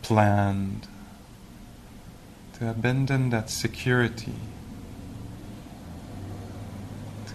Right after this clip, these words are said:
go in the unknown territory of the felt, of the immediate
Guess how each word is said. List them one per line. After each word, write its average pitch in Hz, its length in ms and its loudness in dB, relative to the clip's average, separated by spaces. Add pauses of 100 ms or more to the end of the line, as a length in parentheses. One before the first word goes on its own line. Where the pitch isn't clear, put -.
go 113 220 4
in 107 160 4
the 110 180 6
unknown 127 560 8
territory 113 640 4
of 98 160 0
the 104 80 2
felt, - 760 0 (1000)
of 104 140 -4
the 107 180 4
immediate 110 760 4